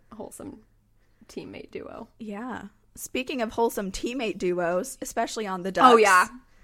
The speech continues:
Speaker 1: Yeah.
Speaker 2: we have to talk about Trevor Zegras and Jamie Drysdale.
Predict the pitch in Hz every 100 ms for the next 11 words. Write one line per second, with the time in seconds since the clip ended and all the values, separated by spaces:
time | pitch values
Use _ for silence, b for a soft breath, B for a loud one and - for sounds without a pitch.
0 | b b - - _ - 180 226 240 269
1 | - - 220 - 349 214 339 208 175 -
2 | 208 175 175 196 185 165 165 165 160 156
3 | 135 - 185 180 180 - - -